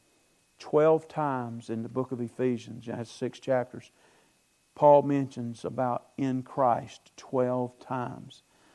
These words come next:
The purpose that God has set forth in Christ. Well, folks, let me tell you something.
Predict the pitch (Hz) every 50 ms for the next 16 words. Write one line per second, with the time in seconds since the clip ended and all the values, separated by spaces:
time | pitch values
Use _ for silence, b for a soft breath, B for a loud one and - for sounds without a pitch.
0 | b b b b b b b _ - 120 - _ - - 175 185 190 185 - 190
1 | - - - 151 143 - 151 156 156 156 156 143 135 123 - - - 156 147 143
2 | - - - - - 143 139 131 120 117 110 - _ _ _ _ - 131 127 123
3 | 123 - - 143 139 123 117 110 113 - - 170 - - 180 175 170 170 - 170
4 | 160 151 - 147 131 - 123 123 120 -